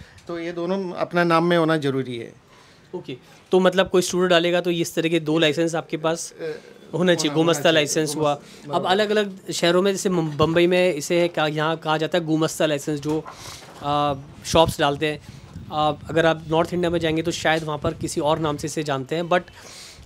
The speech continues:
Speaker 2: अ, ये चीज़ें जो है ना दोस्तों, ये बहुत इंपॉर्टेंट होती है। कोई भी बिजनेस शुरू करने से पहले आपको ये जानकारी होनी चाहिए कि लाइसेंस कौन सा लगेगा।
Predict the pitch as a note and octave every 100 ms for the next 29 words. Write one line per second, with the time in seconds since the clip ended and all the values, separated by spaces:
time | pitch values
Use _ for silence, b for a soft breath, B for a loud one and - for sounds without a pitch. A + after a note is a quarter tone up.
0 | C#3+ D3+ D#3+ D3 A#3 D#4 C4 B3 A#3+ A3
1 | A3+ G#3 F#3 G#3+ F#3+ F3 F#3 D#3+ D3+ E3+
2 | F3 E3 F3+ E3+ E3 F3 D3 C3+ E3+ -
3 | D#3+ E3 D#3+ D#3+ E3 D#3+ D3+ D#3 C#3+ E3+
4 | D3+ C3 C3+ D#3+ D3+ C#3+ D3+ D#3 D3+ D3
5 | C3+ C3 D#3+ D#3 D3 C#3+ D3+ C#3+ C#3+ C#3+
6 | C#3